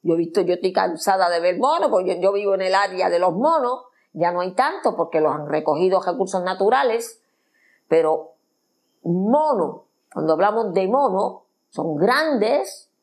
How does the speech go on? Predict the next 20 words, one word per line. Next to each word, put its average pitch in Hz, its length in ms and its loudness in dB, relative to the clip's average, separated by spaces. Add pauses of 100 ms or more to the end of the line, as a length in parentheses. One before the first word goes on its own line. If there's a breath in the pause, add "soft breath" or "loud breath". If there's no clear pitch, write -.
(280)
amarillentos, 233 1300 -2
algunos 175 420 0
son 202 200 0
como 170 240 0
color 170 320 2
marrón, 170 480 2 (800)
pero 165 240 4
esto 175 220 -2
que 262 80 0
él 254 60 0
está 254 260 0
describiendo, 254 640 -2
él 226 80 2
habla 233 320 0
que, 226 280 -4
él 226 180 4
habla 190 380 0
que 208 140 -2
es - 240 -8
negro, 320 840 2